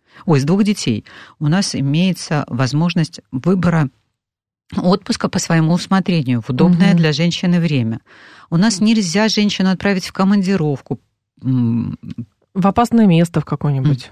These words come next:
Speaker 1: М,
Speaker 2: Мгм.
Speaker 1: никуда. А, без ее согласия нельзя даже привлечь к сверхурочным, ненормированным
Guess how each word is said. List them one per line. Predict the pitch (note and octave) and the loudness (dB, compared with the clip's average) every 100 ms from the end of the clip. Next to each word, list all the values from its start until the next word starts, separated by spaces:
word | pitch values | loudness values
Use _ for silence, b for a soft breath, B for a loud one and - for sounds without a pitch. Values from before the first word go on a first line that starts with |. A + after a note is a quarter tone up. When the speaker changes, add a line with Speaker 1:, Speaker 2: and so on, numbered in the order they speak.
| - | -2
Speaker 1:
М, | E3 | 0
Speaker 2:
Мгм. | D#3+ E3+ E3 | 2 4 4
Speaker 1:
никуда. | G#3+ B3 B3+ G3+ A#2+ A2+ B B B | 2 2 2 2 0 -4 B B B
А, | - C3+ | -4 -2
без | E3 E3 B3+ | 0 2 2
ее | G#3 G3+ A3 | 2 2 2
согласия | - D3+ G3+ C#4 A3 | 0 0 0 0 0
нельзя | F3 F3+ G#3 | 2 2 2
даже | G3 G3 | 2 0
привлечь | G#3 G3+ F3 | 0 0 0
к | - | -4
сверхурочным, | - F#3 - F#3 A3 - G#3+ | -2 -2 0 0 0 0 2
ненормированным | F#3+ F#3+ G#3+ G3+ C#3+ B2+ A#2+ A2 A2 A2+ | 2 2 4 2 2 0 0 -2 -4 -6